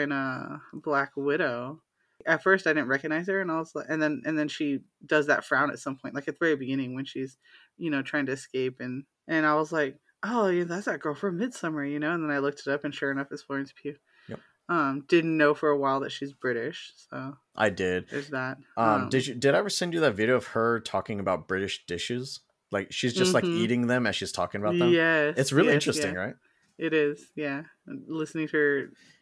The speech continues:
Speaker 2: And she's,
Speaker 1: you know,
Speaker 2: like,
Speaker 1: speaking
Speaker 2: dressed
Speaker 1: her,
Speaker 2: up in
Speaker 1: in
Speaker 2: the
Speaker 1: her
Speaker 2: whole
Speaker 1: accent and
Speaker 2: getup and
Speaker 1: stuff.
Speaker 2: everything.
Speaker 1: I know, it's great. It's a good, it's a good video. Um, the other thing, the other show that I really like is, like, my favorite, favorite show of last year, I think, was Ted Lasso. So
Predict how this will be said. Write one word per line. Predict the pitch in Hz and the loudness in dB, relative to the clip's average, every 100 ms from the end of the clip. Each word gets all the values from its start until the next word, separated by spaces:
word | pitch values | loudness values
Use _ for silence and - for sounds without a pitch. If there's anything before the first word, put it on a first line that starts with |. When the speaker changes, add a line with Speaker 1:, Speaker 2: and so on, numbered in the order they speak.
| - | -4
Speaker 2:
And | 127 | 4
she's, | |
Speaker 1:
you | 175 | 6
know, | |
Speaker 2:
like, | 180 | 6
Speaker 1:
speaking | 143 143 | 6 4
Speaker 2:
dressed | 143 147 | 6 6
Speaker 1:
her, | 135 | 4
Speaker 2:
up | |
in | 131 | 4
Speaker 1:
in | 113 | 2
Speaker 2:
the | |
Speaker 1:
her | 98 | 4
Speaker 2:
whole | 117 | 2
Speaker 1:
accent | - | 2
and | 92 | 2
Speaker 2:
getup | |
and | 98 | 2
Speaker 1:
stuff. | 110 107 | 2 0
Speaker 2:
everything. | 107 120 127 _ _ _ _ | -2 -4 -12 _ _ _ _
Speaker 1:
I | 156 147 | -6 -4
know, | 143 139 | -4 -6
it's | 151 | -8
great. | - 143 131 _ _ _ _ - | -6 -6 -6 _ _ _ _ -8
It's | 156 | -4
a | |
good, | 156 143 - - | 0 -2 -2 -12
it's | 143 | -8
a | |
good | 151 151 | -6 -4
video. | 147 147 147 _ 160 | -4 -6 -10 _ -4
Um, | 165 131 139 _ _ _ _ _ _ _ | -2 -2 -6 _ _ _ _ _ _ _
the | 165 | 0
other | 165 175 | 4 4
thing, | 170 160 156 | 2 -2 -2
the | 160 160 | 0 2
other | 165 | 2
show | 165 156 143 139 139 120 147 | 0 2 2 2 -2 -6 -2
that | 143 135 | 2 2
I | 139 | 2
really | 143 143 139 | 2 2 2
like | 131 131 | 0 -2
is, | 156 139 | 0 0
like, | 147 139 | 0 -2
my | 147 139 | -2 -4
favorite, | 135 143 135 120 - _ | 0 0 0 -4 -6 _
favorite | - 170 156 - | -10 -2 0 0
show | - 156 | 0 0
of | 143 | 0
last | 143 127 143 147 | -2 -4 -4 -2
year, | 139 | 0
I | 143 | -2
think, | 156 185 - | -4 -10 -6
was | 147 | -6
Ted | - 156 147 | -2 -2 0
Lasso. | 131 131 - - | -2 -4 -6 -8
So | 208 - 143 | -8 -8 -8